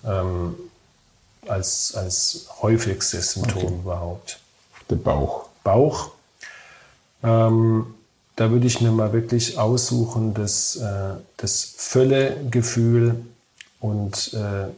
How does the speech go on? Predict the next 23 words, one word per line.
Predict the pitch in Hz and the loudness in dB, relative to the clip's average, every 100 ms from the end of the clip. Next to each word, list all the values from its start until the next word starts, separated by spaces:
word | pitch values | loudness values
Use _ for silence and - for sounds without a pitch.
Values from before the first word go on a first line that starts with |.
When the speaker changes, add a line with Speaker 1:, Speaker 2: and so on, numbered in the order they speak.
| - | -10
Speaker 1:
sag | 110 104 | -6 -2
mal, | 101 101 - - - - - - - - | -2 -2 -6 -10 -12 -14 -18 -20 -8 0
unspezifische | 131 131 - 113 - 113 110 - 104 | 0 2 0 0 0 0 0 -2 -2
Verdauungsstörungen, | 104 - 92 107 117 117 - 98 104 101 98 101 101 101 - _ _ _ _ _ - | -4 0 0 2 0 0 -2 -2 -2 -2 -4 -4 -6 -10 -20 _ _ _ _ _ -6
äh, | 110 101 98 95 - | -2 0 -2 -4 -4
aufgrund | 101 - 104 101 - | -6 -4 -2 -2 -2
einer | 98 92 | -4 -2
Herzschwäche | 113 143 - 143 127 120 | -2 -2 -2 -2 -2 -2
und, | - 123 139 143 - - - _ | 0 2 2 0 -4 -14 -20 _
weil | 110 104 | -4 -2
es | - | -2
viele | - 107 101 | 0 0 0
nicht | 95 - | -4 -4
wissen, | 104 110 117 107 | -2 -2 -2 -4
das | 92 - | -4 -4
Röhmheld-Syndrom | 101 113 113 110 - 104 101 98 92 92 95 98 | 0 2 2 0 -2 -4 -6 -6 -6 -6 -6 0
Speaker 2:
Mhm. | 92 85 | 2 2
Speaker 1:
mit | 90 - - - _ _ _ - | 0 -4 -12 -16 _ _ _ -8
dem, | 104 98 95 92 90 - _ _ - _ - | -4 -2 -2 -6 -10 -16 _ _ -20 _ -4
äh, | 98 92 90 87 117 | 0 0 0 -4 -4
durch | 101 98 - - - _ 117 - - 113 | -2 0 -2 -6 -12 _ -14 -14 -16 -8
sehr | - - - 104 | -6 -4 -2 -2
schnellen | 104 - 110 110 113 113 110 | 0 0 2 4 2 2 0